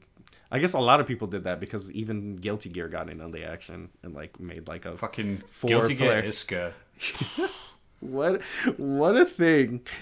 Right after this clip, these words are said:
Speaker 2: Speaking of Guilty Gears, I played Guilty Gear two recently.
Speaker 1: How was that? How was that weird moba
Speaker 2: What
Speaker 1: game?
Speaker 2: What the fuck, man?
Speaker 1: <laughs> They made
Speaker 2: Like,
Speaker 1: a moba <laughs> out of Guilty
Speaker 2: I
Speaker 1: Gear.
Speaker 2: knew, like, I knew it was gonna be weird. Like, I'd read about it lots of times, and, uh,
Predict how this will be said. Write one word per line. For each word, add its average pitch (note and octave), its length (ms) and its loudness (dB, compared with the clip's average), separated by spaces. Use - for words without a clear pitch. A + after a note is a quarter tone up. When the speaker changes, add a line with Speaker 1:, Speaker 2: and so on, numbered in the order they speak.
Speaker 2:
Speaking F#3 360 0
of A2 140 2
Guilty A#2+ 280 0
Gears, F2+ 320 -4
I B2+ 100 0
played C3+ 260 2
Guilty A2 260 -2
Gear G2 200 0
two G#2 300 -2
recently. F2+ 580 -8
Speaker 1:
How A2+ 140 0
was G#2+ 120 -2
that? G2+ 340 2
How A2+ 100 -4
was G#2+ 100 -4
that G#2+ 140 2
weird G#2+ 180 0
moba G2 240 0
Speaker 2:
What A#2+ 160 4
Speaker 1:
game? E2+ 300 -4
Speaker 2:
What B2 260 6
the G#2+ 120 6
fuck, - 500 2
man? F#2 320 4
Speaker 1:
<laughs> - 0 -
They E3+ 280 6
made D3+ 180 8
Speaker 2:
Like, D3 160 10
Speaker 1:
a C#3+ 40 0
moba D3 460 10
<laughs> - 60 0
out - 240 -2
of F3 160 -2
Guilty D#3 360 0
Speaker 2:
I D3 240 12
Speaker 1:
Gear. D#3+ 80 6
Speaker 2:
knew, D#3 520 6
like, C#3 200 2
I E3 160 8
knew F3 420 6
it G#2+ 80 0
was G#2 120 -2
gonna A2+ 180 2
be G#2 100 0
weird. G2+ 380 -2
Like, G2 180 -4
I'd C#3+ 160 0
read B2+ 180 4
about G#2 280 4
it F2+ 120 -6
lots G2 320 -2
of F#2 80 -8
times, F#2 600 -4
and, F#2+ 380 -2
uh, F#2 440 -4